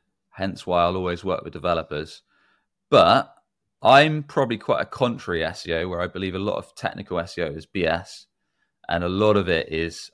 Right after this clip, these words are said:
overkill. So when companies start doing two, three months audits on websites and it's all technical stuff, I'm thinking, that's, is that really gonna move the needle?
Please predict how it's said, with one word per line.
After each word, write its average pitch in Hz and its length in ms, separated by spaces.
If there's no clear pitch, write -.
overkill. 104 580
So - 160
when 113 260
companies 101 460
start 95 340
doing 85 380
two, 92 280
three 92 320
months 87 320
audits 87 400
on 87 140
websites 85 540
and 80 80
it's 78 120
all 92 120
technical - 420
stuff, 85 380
I'm 87 80
thinking, 87 340
that's, - 380
is 95 100
that 90 180
really 90 360
gonna 85 180
move 85 220
the 85 80
needle? 82 340